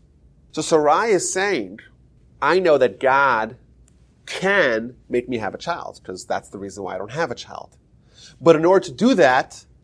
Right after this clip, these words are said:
I have to do something spiritual." Well, what, what, what can I do that's spiritual?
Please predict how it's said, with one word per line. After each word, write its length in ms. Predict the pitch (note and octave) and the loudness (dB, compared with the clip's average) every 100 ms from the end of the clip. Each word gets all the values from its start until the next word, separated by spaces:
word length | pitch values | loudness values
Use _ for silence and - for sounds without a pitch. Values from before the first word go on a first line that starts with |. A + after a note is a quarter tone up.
| _ _ - | _ _ 0
I 60 | |
have 100 | D#3 | 0
to 60 | C#3+ | 0
do 120 | D3+ | -4
something 240 | D3+ C#3+ | -4 -6
spiritual." 640 | C#3+ - B3 - - F#2 - _ _ _ _ - | -8 -2 0 0 -4 -10 -10 _ _ _ _ -4
Well, 100 | D3 | 2
what, 260 | C3+ F3 - | 4 4 2
what, 300 | A#2 D#3 E3+ | 2 2 2
what 240 | C3 E3 | 0 0
can 100 | - | 2
I 80 | E3+ | -2
do 100 | D3+ | 0
that's 180 | D#3 C#3 | -2 -4
spiritual? 600 | - F3+ E3+ E3 - - | -6 -8 -10 -12 -20 -20